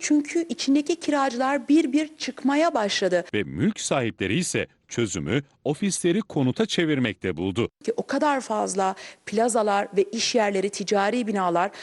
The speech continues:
Speaker 1: tamamıyla boş ve hepsini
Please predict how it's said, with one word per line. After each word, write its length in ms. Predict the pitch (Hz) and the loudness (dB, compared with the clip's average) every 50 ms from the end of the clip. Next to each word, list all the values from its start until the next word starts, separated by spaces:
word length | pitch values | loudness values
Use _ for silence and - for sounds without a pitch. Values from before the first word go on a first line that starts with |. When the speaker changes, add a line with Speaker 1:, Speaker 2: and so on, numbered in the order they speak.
| - - - _ | -18 -20 -14 _
Speaker 1:
tamamıyla 840 | - 214 208 202 226 240 240 254 254 285 330 320 285 240 180 156 | -2 0 0 2 2 4 4 4 4 6 6 6 4 4 2 4
boş 300 | 196 240 311 339 - - - - - - _ - | 4 4 4 4 0 -4 -8 -14 -20 -20 _ 0
ve 180 | 247 285 285 277 | 2 2 2 0
hepsini 680 | - - 359 392 - - - - 294 247 226 247 311 | 2 2 2 2 2 -2 0 2 2 2 2 0 -4